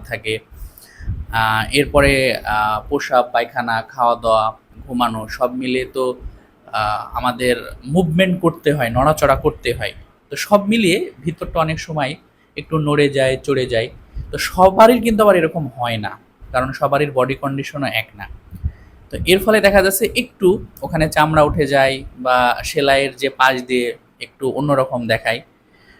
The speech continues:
তো ভয়ের কিছু নাই ভাই, আপনাকে পোষা পায়খানা করতে হবে না, আপনাকে গোসল করতে হবে না, আপনি তো আর একদম রোবটের মতন অপারেশনের পরে থাকতে পারবেন না। So এরকম যদি কিছু হয়, এটা একদমই,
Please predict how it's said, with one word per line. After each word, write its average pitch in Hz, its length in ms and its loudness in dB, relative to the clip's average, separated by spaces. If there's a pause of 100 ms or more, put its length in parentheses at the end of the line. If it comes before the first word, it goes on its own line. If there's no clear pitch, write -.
(380)
তো 131 100 -2
ভয়ের 190 420 8
কিছু 208 240 -2
নাই 135 180 2
ভাই, 120 220 -6 (720)
আপনাকে 160 500 -2
পোষা 160 280 -4
পায়খানা 165 320 0
করতে 165 260 -2
হবে 185 180 2
না, 160 100 0
আপনাকে 143 380 -4
গোসল 143 300 -4
করতে 160 300 -4
হবে 180 180 2
না, 110 200 -8 (200)
আপনি 147 220 -14
তো 156 120 -2
আর 143 100 4
একদম 143 320 -4
রোবটের 156 420 2
মতন 170 420 -2
অপারেশনের 147 580 -6
পরে 143 200 0
থাকতে - 320 -10
পারবেন 107 300 -2
না। 101 120 -16 (580)
So - 140 -6
এরকম 190 500 0
যদি 185 220 -2
কিছু 185 300 -6
হয়, 160 400 2 (100)
এটা - 200 -2
একদমই, 151 560 -2